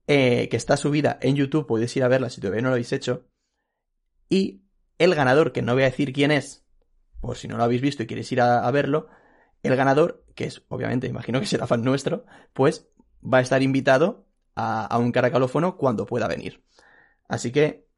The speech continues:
por toda esa gente que nos dice que invitemos a fans y todo eso, que sepáis que va, va a ocurrir, va a venir el ganador de Tu, de Tu teoría me vale al podcast.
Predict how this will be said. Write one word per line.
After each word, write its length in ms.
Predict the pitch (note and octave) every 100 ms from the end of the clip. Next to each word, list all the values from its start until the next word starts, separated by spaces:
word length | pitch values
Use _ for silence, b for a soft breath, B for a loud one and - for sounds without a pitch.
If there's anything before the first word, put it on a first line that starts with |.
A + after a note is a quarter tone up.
| _ -
por 220 | A#2+ A#2
toda 320 | - B2 C3
esa 120 | C#3+
gente 240 | B2+ C#3 C3+
que 60 |
nos 100 | B2
dice 160 | B2+ B2
que 80 | B2+
invitemos 480 | A#2 B2 A#2+ A#2
a 120 | A#2+ A#2
fans 560 | B2 B2+ A#2+ A#2+ A#2+
y 60 | A#2
todo 200 | G#2 A2
eso, 320 | B2+ F3+ G3 b b b b
que 100 | A#2+
sepáis 340 | A2 A#2 C#3
que 340 | - F3+ - _ - - -
va, 500 | - A2+ A2 A2 C3 -
va 60 | C3
a 20 |
ocurrir, 340 | - - - -
va 80 | G#2+
a 40 |
venir 380 | A2 G#2 - - b b
el 160 | A#2+ A#2
ganador 300 | B2 B2 C#3
de 80 |
Tu, 120 | F3+ -
de 100 | B2
Tu 80 | -
teoría 200 | F#2+ A2
me 80 | D2+
vale 120 | -
al 40 |
podcast. 400 | - - - -